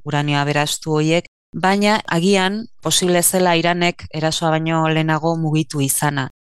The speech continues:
Nora eraman ditu, Iranek noski ez du aitortuko, eta susmoa da lurpea eratutako eremuren batean babestuta egotea, edo beste tokiren batean eraman izana. Baina ez dago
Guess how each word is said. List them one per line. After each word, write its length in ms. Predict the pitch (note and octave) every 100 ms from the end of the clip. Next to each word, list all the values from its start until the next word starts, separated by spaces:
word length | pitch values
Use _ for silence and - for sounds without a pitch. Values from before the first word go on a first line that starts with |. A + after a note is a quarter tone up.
| _ E3
Nora 300 | E3+ F#3 F3
eraman 340 | F3 F3 E3+
ditu, 300 | E3+ - F#3+ F#3 D3
Iranek 300 | D3+ D#3 D3+
noski 300 | D3 - D3
ez 80 | C3+
du 80 | D3
aitortuko, 600 | C#3 D3+ C3+ D3+ - F#3+ -
eta 380 | D#3 - C#3 C3+ -
susmoa 460 | E3 D#3 E3 D#3+ E3
da 140 | F3 F#3 -
lurpea 800 | D3+ D#3 D#3 - D#3 D3+ D#3 D#3
eratutako 920 | D#3 D#3 - E3 D3 D3+ D3 - E3 E3 D#3
eremuren 640 | D3+ D#3+ D#3 D3+ D#3+ D#3+
batean 540 | D3 D3 - D#3+ D#3+ D#3
babestuta 640 | C#3+ D3 - D3+ D#3+ D3+
egotea, 460 | D3 D#3+ - E3 F3 F3+ D#3+
edo 80 | C3+
beste 260 | C#3+ E3
tokiren 440 | - D#3 D#3+ E3 D#3+
batean 320 | D3+ E3+ D#3
eraman 320 | D3 E3 D#3
izana. 320 | C#3 D3 C#3 B2+ _ -
Baina 160 | D#3
ez 80 | D#3
dago 240 | - F3